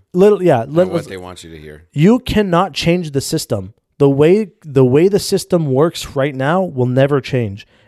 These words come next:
Speaker 1: Anybody that says, "Oh, we need to be more fucking communist," or whatever bullshit, you're never changing capitalism. Capitalism is
Speaker 2: Yeah.
Speaker 1: exactly go-, it's gonna stay the fucking same. It's gonna be a consumer model,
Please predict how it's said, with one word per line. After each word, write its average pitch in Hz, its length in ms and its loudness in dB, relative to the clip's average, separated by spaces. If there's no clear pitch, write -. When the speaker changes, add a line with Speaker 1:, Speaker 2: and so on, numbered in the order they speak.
Speaker 1:
Anybody 190 420 2
that 170 160 -2
says, 147 260 0
"Oh, 170 180 4
we 143 180 2
need 151 200 -6
to 135 200 2
be 139 220 6
more 139 340 4
fucking 110 460 -4
communist," 127 520 0
or 110 80 -2
whatever 113 400 2
bullshit, 110 540 -4
you're 135 180 4
never 143 360 2
changing 165 360 0
capitalism. 131 720 0
Capitalism 135 640 -2
is 113 80 -4
Speaker 2:
Yeah. 123 40 -2
Speaker 1:
exactly 120 500 -2
go-, 135 100 -8
it's 117 160 -10
gonna 110 180 -4
stay 120 200 -8
the 120 100 -6
fucking 147 380 -4
same. 165 400 0
It's - 100 -20
gonna 113 160 -6
be 107 120 -4
a - 20 -6
consumer 131 460 0
model, 143 440 2